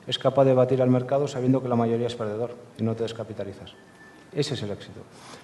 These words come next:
Y a partir de ahí, pues la, la gente que tiene dinero, pues vive mejor. Y ya está.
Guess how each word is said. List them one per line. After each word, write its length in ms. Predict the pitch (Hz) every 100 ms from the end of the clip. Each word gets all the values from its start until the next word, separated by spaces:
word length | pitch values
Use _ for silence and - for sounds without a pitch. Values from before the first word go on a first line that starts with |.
| -
Y 60 | 90
a 40 |
partir 280 | 90 90 101
de 80 | 104
ahí, 160 | 120
pues 180 | 135 - 82
la, 100 | 82 - 87
la 80 | 85
gente 220 | 95 95
que 60 | 95
tiene 200 | 101 107
dinero, 300 | 110 123 -
pues 380 | - - - - -
vive 180 | 127 107
mejor. 220 | 101 - 147 - - - - - - - - - _ - - - - - - - - -
Y 60 |
ya 60 | 110
está. 160 | -